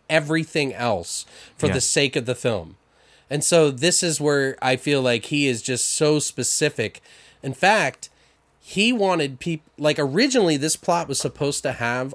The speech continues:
Speaker 1: a bunch of kids in it.
Speaker 2: First
Speaker 1: But
Speaker 2: Sus-, Sus-, Suspiria?
Speaker 1: Yeah. There was supposed to
Speaker 2: Damn.
Speaker 1: be a bunch of tons of kids, and they were supposed to be, like, really young, like, eight to twelve, in this dance school.
Speaker 2: Huh.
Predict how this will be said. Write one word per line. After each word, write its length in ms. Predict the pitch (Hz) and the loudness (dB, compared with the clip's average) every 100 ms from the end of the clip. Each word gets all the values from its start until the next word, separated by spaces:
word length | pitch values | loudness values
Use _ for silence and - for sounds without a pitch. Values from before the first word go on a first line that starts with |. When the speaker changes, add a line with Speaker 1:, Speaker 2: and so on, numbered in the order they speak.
| 123 | -6
Speaker 1:
a 60 | |
bunch 280 | 113 120 120 | -2 -2 -4
of 120 | 107 | -10
kids 360 | - 139 120 101 | -6 -4 -4 -6
in 120 | 87 | -10
it. 120 | 80 - _ _ _ _ _ _ _ _ _ _ | -12 -20 _ _ _ _ _ _ _ _ _ _
Speaker 2:
First 260 | - 151 139 | -4 -2 -2
Speaker 1:
But 60 | 120 | -6
Speaker 2:
Sus-, 240 | - 127 | -6 -6
Sus-, 300 | - 135 127 | -4 -6 -6
Suspiria? 520 | - - - 135 180 - | -8 -8 -8 -8 -10 -6
Speaker 1:
Yeah. 400 | 131 139 104 - _ | 0 0 0 -6 _
There 100 | 143 | -2
was 100 | 165 | 0
supposed 220 | 208 214 | 0 0
to 60 | 214 | 2
Speaker 2:
Damn. 20 | |
Speaker 1:
be 100 | 185 | 2
a 60 | |
bunch 220 | 139 156 151 | 0 -2 -4
of 100 | - | -8
tons 340 | - 170 190 | 0 0 0
of 80 | 185 | -4
kids, 520 | - 170 147 156 - - _ - - _ - | -2 0 0 -2 -8 -12 _ -20 -20 _ -4
and 180 | 147 139 | 0 2
they 80 | |
were 80 | 135 | 0
supposed 280 | 127 156 143 | 0 -2 -2
to 60 | 139 | -2
be, 160 | 135 | 0
like, 440 | 127 120 117 110 - - | 2 4 2 -2 -12 -12
really 360 | 107 131 147 | -2 2 2
young, 440 | 135 123 104 82 85 _ | 4 4 2 -2 -12 _
like, 260 | 104 104 98 - | -4 -2 -2 -2
eight 260 | 123 123 | -2 -2
to 80 | - | -8
twelve, 560 | - 120 104 85 - - _ _ _ 131 - _ _ _ _ | -6 -2 -2 -4 -12 -20 _ _ _ -20 -20 _ _ _ _
in 140 | 131 131 | -2 0
this 180 | 113 - | -2 -2
dance 340 | 131 123 107 | 0 0 -2
school. 360 | - 104 85 - _ - - | -4 -6 -8 -12 _ -20 -16
Speaker 2:
Huh. 140 | 123 | -16